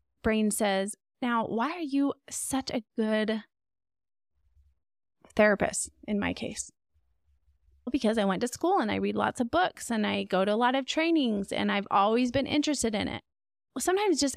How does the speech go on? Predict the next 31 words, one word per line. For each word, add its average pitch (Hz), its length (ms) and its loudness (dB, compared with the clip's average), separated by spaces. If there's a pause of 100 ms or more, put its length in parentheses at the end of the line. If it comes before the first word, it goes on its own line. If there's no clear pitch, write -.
asking 262 380 2
ourselves 226 460 0
the 214 120 0
right 214 240 2
questions 370 840 -2 (760)
will 233 220 2
give 220 260 2
us - 400 0 (100)
the 208 420 2
different 196 380 0
answer. 185 560 -4 (160)
Our 226 140 8
brains 320 340 6
like 302 180 4
to 262 80 0
be 247 140 2
right. 190 320 2
So 196 320 2 (220)
if - 160 -2
you 285 100 6
think 370 600 2
negatively, 262 760 2
your 254 220 2
brain 254 260 4
is 262 100 2
gonna 233 200 2
come 226 240 4
up 202 140 0
with 214 200 -2
evidence 226 500 2
that, 202 300 0